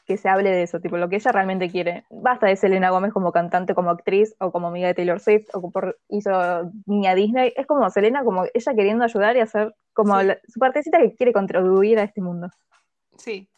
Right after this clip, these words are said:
Speaker 2: Eh, qué hermoso mensaje, Has. Selena Gómez,
Speaker 1: <laughs>
Speaker 2: quien está ayudando a dar enfoque a todo, todo,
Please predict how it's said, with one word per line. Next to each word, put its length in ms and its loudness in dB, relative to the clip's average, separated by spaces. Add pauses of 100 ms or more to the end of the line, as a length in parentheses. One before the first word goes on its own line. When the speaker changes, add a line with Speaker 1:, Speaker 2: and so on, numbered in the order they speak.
(180)
Speaker 2:
Eh, 140 -18
qué 120 -10
hermoso 360 -12
mensaje, 400 -12
Has. 320 -8
Selena 400 -8
Gómez, 380 -8
Speaker 1:
<laughs> 240 0 (160)
Speaker 2:
quien 260 -8
está 200 -4
ayudando 460 -6
a 100 0
dar 160 -6
enfoque 540 -8
a 160 -6
todo, 560 -12
todo, 480 -10